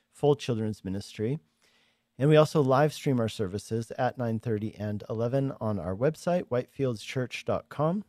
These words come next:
as well as on our Facebook and YouTube. So we would love to have you, uh, join us. If you're within driving distance of Longmont, come join us in person. We'd love to have you. Eight A M, nine thirty, and eleven. Our address is twenty-nine fifty Colorful Avenue.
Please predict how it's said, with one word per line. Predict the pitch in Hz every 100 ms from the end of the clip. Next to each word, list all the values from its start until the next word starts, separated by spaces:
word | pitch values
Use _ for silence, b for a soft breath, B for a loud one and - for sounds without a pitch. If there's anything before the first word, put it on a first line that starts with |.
| _
as | - 120
well | 113
as | 107
on | 113
our | 92
Facebook | 95 131 - - 117 85
and | 90 98
YouTube. | 113 117 - 127 120 117
So | 90
we | 87 90
would | 92
love | 135 143
to | 135
have | 113 123 110
you, | 123 123 123 b b b -
uh, | 101 90 87 104
join | 143 147 151
us. | 151 147 - -
If | 123 143
you're | 143 127 - _ _
within | 127 - 165 135
driving | 143 143 143
distance | 139 - 143 -
of | 127
Longmont, | 131 131 135 131
come | 185 196
join | 165 160
us | -
in | 135
person. | - 127 - 90
We'd | 87 107
love | 127
to | 120
have | 113 117 92
you. | 82 -
Eight | 131 135
A | 139
M, | 139 135
nine | 123 127
thirty, | 120 127 123 -
and | 95
eleven. | 90 113 135 175 - b b b b b
Our | 104 101 113
address | 131 143 135 -
is | 101 - -
twenty-nine | - 151 160 147 139 139
fifty | - - 117 - 110 117 - _ _ _ -
Colorful | - 147 156 - 147 -
Avenue. | 113 107 95 95 135